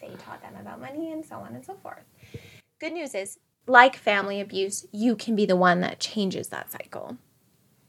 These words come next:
You can be the one that decides to do something different.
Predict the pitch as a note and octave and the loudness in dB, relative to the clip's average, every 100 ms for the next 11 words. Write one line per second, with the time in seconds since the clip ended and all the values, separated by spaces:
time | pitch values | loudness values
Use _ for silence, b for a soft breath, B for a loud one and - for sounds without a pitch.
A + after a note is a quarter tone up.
0 | _ _ _ _ - - A3+ B3 C4+ B3+ | _ _ _ _ -20 -12 -4 0 2 2
1 | A#3+ G#3 G3 F#3 - E3+ F3+ - F#3+ F3+ | 2 2 2 -2 -6 -8 -6 -6 -8 -16
2 | F#3+ G3+ G#3 G#3 G#3 G3+ C4+ | -12 -10 -8 -10 -12 -14 -14